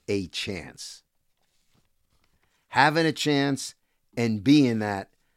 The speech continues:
are two completely different things. So as I said in the open, it remains to be seen what happens with your New York Jets.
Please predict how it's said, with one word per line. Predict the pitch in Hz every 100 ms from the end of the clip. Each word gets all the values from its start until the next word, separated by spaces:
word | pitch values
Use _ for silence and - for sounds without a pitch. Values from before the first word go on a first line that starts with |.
| _ _ _ _ _ _ _ _ _ -
are | 95
two | 87 - - 117 120 -
completely | 95 - - 104 - 90 87 110 -
different | 82 - - 120
things. | 60 50 - - - _ _ _ _ _ _ _ _ _ _ _
So | - 98
as | 85
I | 98 90
said | - 113
in | 101
the | 101
open, | 104 117 135 120 120 _ _ _ _ _ _ _ _ _ _ -
it | 110 -
remains | 92 90 98 95 90
to | -
be | 80 82
seen | - 92 76 60 - _ _
what | 87 85 -
happens | 80 - 58 55 - _ _ _ _ -
with | 85 -
your | 85 73
New | 76
York | 73 65 - -
Jets. | - - - -